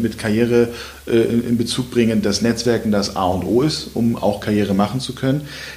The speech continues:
Das war ja letztendlich auch der ursprüngliche Baustein oder der ursprüngliche Asset von solchen Portalen wie Xing oder LinkedIn. Jetzt ist es mittlerweile ja so, dass diese Portale auch das Thema Jobvermittlung mit als zusätzlichen Service mit anbieten.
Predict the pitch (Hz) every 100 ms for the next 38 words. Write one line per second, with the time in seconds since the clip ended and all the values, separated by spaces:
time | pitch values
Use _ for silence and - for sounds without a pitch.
0 | - 123 117 123 165 139 127 - 135 127
1 | 127 - 117 - 127 139 135 - 131 117
2 | 98 90 131 - 131 127 127 101 98 98
3 | 127 - 123 110 - 117 - 135 131 -
4 | - - 123 117 117 117 113 107 - 110
5 | 117 107 110 123 113 104 98 95 98 110
6 | 101 85 - - - - 113 110 - -
7 | - 175 175 160 143 135 135 123 117 117
8 | 110 117 113 104 113 113 113 107 113 110
9 | 101 101 107 - 110 104 104 107 113 110
10 | 110 101 107 - 98 98 - - 120 117
11 | 113 110 104 101 110 107 104 95 - 127
12 | 147 156 170